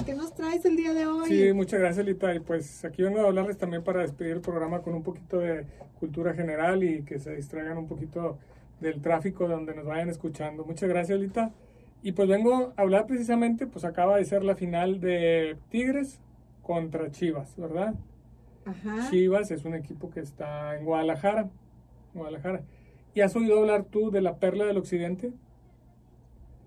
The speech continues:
Speaker 2: La Perla del Occidente es como comúnmente se le conoce a
Speaker 1: A
Speaker 2: la,
Speaker 1: Guadalajara.
Speaker 2: a, a la ciudad de Guadalajara, ¿verdad? Este,
Speaker 1: Como aquí la Sultana del
Speaker 2: como la
Speaker 1: Norte.
Speaker 2: Sultana del Norte, eso
Speaker 1: Pero
Speaker 2: es un
Speaker 1: la
Speaker 2: mote,
Speaker 1: Perla del
Speaker 2: sí, que
Speaker 1: Occidente.
Speaker 2: se les da a, a, a ciertas ciudades.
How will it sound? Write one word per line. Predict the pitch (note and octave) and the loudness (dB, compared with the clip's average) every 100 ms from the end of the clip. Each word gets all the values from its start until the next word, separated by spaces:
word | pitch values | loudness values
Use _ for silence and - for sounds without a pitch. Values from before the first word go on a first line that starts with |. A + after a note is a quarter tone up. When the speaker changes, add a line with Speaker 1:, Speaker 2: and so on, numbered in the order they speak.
| - - | -20 -2
Speaker 2:
La | F3 D3+ | -2 4
Perla | F#3 G3+ A3 | 4 6 4
del | A3+ | 2
Occidente | G#3+ A3 G3+ F#3 F#3 A3 F3+ | 0 2 4 4 0 -4 -4
es | D3+ | -4
como | F#3 F3+ F3 D#3+ D3 | -2 0 0 -2 -4
comúnmente | D#3 D#3+ F3 F3 E3+ D#3+ | -6 -4 -2 -2 -2 -4
se | - | -4
le | F#3 | -4
conoce | - D#3+ D3+ C#3+ - D3+ D3 - | -4 -8 -8 -8 -8 -12 -12 -10
a | |
Speaker 1:
A | G#3 | -2
Speaker 2:
la, | G3+ | 0
Speaker 1:
Guadalajara. | G3+ G3 F#3+ G3+ B3+ B3+ E3 | 2 2 2 0 -2 -2 -2
Speaker 2:
a, | |
a | |
la | D3 C#3+ C#3 C3+ | -6 -8 -8 -8
ciudad | D#3 C#3+ | -8 -6
de | D3+ | -6
Guadalajara, | D3+ C#3+ C#3+ G3 A#3+ F3+ | -6 -6 -8 -6 -6 -6
¿verdad? | D#3+ G3 G#3+ - - - - | -4 -4 -4 -12 -20 -20 -10
Este, | D#3+ D3+ - - D#3+ D#3 D#3 D#3 | -8 -8 -12 -8 0 2 2 2
Speaker 1:
Como | G#3+ G#3 | 2 0
aquí | G3+ A#3+ A#3+ | 2 4 4
la | A#3 A3+ | 4 2
Sultana | A3+ G3+ A3 G#3 F#3 - - - | 0 0 -2 -4 -4 -8 -18 -10
del | G3 G3 | -2 0
Speaker 2:
como | F#3+ F3 | 2 2
la | |
Speaker 1:
Norte. | D#3+ | 2
Speaker 2:
Sultana | E3+ D#3+ D#3+ | 0 2 4
del | E3 D#3+ | 4 6
Norte, | F#3+ G3+ F#3+ A3 A3 | 6 6 6 2 0
eso | D#3+ D3 | 0 -2
Speaker 1:
Pero | F3+ | 2
Speaker 2:
es | |
un | F3+ | 2
Speaker 1:
la | E3 | 4
Speaker 2:
mote, | E3+ A#3+ | 4 4
Speaker 1:
Perla | G3+ A3 G#3+ | 2 0 0
del | G#3+ | -2
Speaker 2:
sí, | G3+ - | -2 -2
que | - | 0
Speaker 1:
Occidente. | D4 | 0
Speaker 2:
se | D3 D#3+ | -2 -2
les | D3+ C#3+ | -4 -4
da | D3+ D3+ | -2 -2
a, | E3 D3 C#3+ | -4 -6 -6
a, | D3 | -8
a | C#3 D3 D3 | -10 -8 -8
ciertas | C#3 D3+ C#3 - D3 | -8 -8 -8 -8 -8
ciudades. | E3 F#3 C4+ F3 | -4 -2 -2 -4